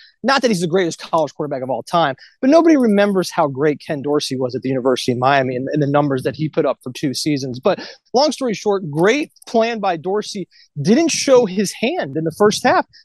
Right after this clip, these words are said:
Josh Allen didn't run the ball. J-, they, you know, and they also came up with some really good screenplays in the second half. Thoroughly impressed by the Bills.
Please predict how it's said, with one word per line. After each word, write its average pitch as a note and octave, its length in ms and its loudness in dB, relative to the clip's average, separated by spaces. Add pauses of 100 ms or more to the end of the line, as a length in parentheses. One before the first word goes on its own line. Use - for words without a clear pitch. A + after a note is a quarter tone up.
(260)
Josh G#4 260 2
Allen A4+ 300 0
didn't D4 160 -4
run D4+ 160 2
the D4+ 60 -2
ball. D#4+ 420 0
J-, D#3 180 0
they, A3+ 220 2
you A3 160 -6
know, C4 160 0
and C#4+ 80 0
they C#4 60 0
also E4 360 -4
came C#4 280 -2
up C#4+ 120 -2
with C#4 120 -4
some A#3 300 -4
really C4+ 320 0
good G3 300 0
screenplays G#3+ 760 2
in F3+ 60 0
the F3 100 0
second E3 360 -2
half. D3 240 0 (640)
Thoroughly D#4+ 360 4
impressed B3 440 0
by G3+ 120 2
the E3 100 -4
Bills. F3+ 440 0